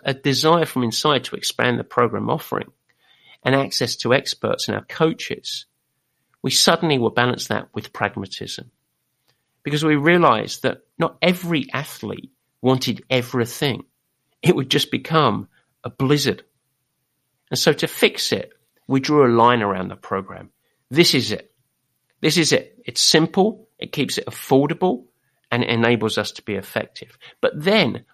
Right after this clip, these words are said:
what about those athletes that need X, Y, and Z?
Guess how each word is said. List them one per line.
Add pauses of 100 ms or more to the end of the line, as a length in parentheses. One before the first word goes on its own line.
what
about
those
athletes
that
need (140)
X, (140)
Y,
and
Z?